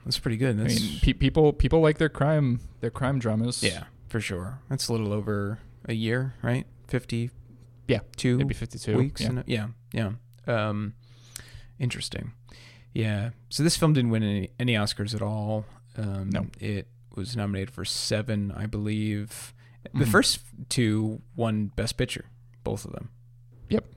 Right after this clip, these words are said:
Speaker 1: Um,
Speaker 2: I know, uh, De Niro won Best Supporting Actor for two.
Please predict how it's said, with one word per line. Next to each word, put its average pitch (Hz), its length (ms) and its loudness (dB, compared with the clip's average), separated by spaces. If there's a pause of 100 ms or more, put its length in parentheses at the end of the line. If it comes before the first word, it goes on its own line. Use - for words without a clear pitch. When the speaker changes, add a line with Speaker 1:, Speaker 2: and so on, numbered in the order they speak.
(100)
Speaker 1:
Um, 98 140 -4 (460)
Speaker 2:
I 147 100 6
know, 117 500 10
uh, 113 240 8
De 113 100 0
Niro 113 320 8
won 110 360 4
Best 110 200 4
Supporting 110 400 4
Actor 110 300 2
for 110 100 0
two. 113 520 2